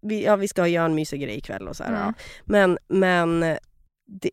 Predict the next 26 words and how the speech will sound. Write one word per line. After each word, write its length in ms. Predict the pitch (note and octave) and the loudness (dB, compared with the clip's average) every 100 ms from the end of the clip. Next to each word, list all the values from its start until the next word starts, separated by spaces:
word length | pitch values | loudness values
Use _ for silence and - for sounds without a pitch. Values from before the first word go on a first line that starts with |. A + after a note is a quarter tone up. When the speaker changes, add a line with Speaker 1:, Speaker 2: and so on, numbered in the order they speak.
| - | -2
Speaker 1:
det 200 | G#3 G#3 | 0 2
som 160 | G#3+ | 4
händer 480 | G3+ C#4 B3+ A#3 F3+ | 2 4 4 4 2
då 140 | E3 D#3+ | 2 2
i 40 | |
morse 520 | D#3+ D#3+ - F3 F3+ - | 0 -2 -4 -4 -4 -4
har 100 | E3+ | -2
jag 80 | E3 | 0
ju 60 | |
glömt, 280 | E3 F3+ E3+ | 0 -2 2
då 60 | G3+ | 2
har 40 | |
jag 100 | F#3+ | 2
glömt 240 | F#3 F#3 - | 2 0 -2
bort 200 | - - | -6 -6
det 80 | F3 | -8
här 120 | D#3 | -8
S 160 | - - | -10 -12
M 40 | - | -12
S 140 | - | -12
et 100 | - | -12
som 100 | - | -8
mamma 200 | A3 G#3 | -6 -4
Speaker 2:
Mm. 100 | G3+ G3+ | -6 -8
Speaker 1:
skickat. 340 | - - G3 _ _ _ _ - | -12 -16 -16 _ _ _ _ -16
Speaker 2:
Mm. 280 | D4+ C4+ | -12 -12